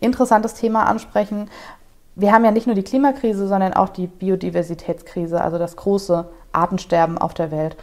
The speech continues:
Und das wird ja oft unter anderem auch auf das Ausbringen zum Beispiel von Pestiziden auch teilweise zurückgeführt.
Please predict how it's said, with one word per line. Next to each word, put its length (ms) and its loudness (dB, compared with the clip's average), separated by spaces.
Und 80 0
das 160 2
wird 180 4
ja 180 10
oft 400 6
unter 380 4
anderem 600 4
auch 420 8
auf 180 4
das 160 2
Ausbringen 540 4
zum 120 -6
Beispiel 280 2
von 200 0
Pestiziden 840 -2
auch 180 0
teilweise 400 4
zurückgeführt. 920 -2